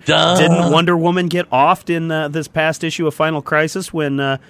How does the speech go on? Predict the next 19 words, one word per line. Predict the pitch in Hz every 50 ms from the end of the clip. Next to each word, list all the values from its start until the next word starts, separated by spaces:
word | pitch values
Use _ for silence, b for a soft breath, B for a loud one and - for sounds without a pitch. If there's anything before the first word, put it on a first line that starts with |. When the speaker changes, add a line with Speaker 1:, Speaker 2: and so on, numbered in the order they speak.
| b b
Speaker 2:
Superman | b - - 151 147 - 151 156 147 143 143 147
came | - 165 156 143 120
booming | 104 101 120 131 139 151 151 143
through | - 156 151
the | 143 135
city | - - 143 143 160 175
and, | 147 110 113 -
and | 98 117 110
she | - 127
said, | 120 - 139 127 120
"Look | 120 135 - 151
up | 135 -
in | 127
the | 120 110
sky," | - - - 123 127 135 139
and | 143 123
he | 107
devastated | 90 - 120 120 120 117 - - 123 117 117 113
everything? | 120 123 131 127 - 143 170 190